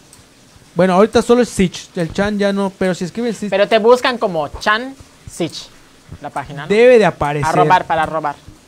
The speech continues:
Speaker 1: ¿Ah, sí?
Speaker 2: Sí.
Speaker 1: Bueno, me pueden buscar como Sich o así como Sich Chan ahí en Facebook, que es donde subo la mayor. De hecho, soy más dedicado a hacer cosas en Facebook. De ahí, este, el Instagram es otra página, de la segunda más importante.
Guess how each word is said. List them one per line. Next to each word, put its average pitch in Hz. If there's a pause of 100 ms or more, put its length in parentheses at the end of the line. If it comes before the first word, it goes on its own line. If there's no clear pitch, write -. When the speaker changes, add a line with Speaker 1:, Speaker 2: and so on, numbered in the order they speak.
(120)
Speaker 1:
¿Ah, 151
sí? 254 (200)
Speaker 2:
Sí. - (560)
Speaker 1:
Bueno, 131 (380)
me 165
pueden 233
buscar 220
como 185
Sich 214
o 208
así 175
como 170
Sich 185
Chan 185
ahí 180 (380)
en 165
Facebook, 190 (420)
que 190
es 196
donde 190
subo 180
la 160
mayor. 156
De 160
hecho, 190
soy 190
más 190
dedicado 160
a 156
hacer 151
cosas 151
en 165
Facebook. 196 (380)
De 165
ahí, 202
este, 151 (220)
el 160
Instagram 190
es 175
otra 170
página, 156
de 147
la 139
segunda 170
más 165
importante. 190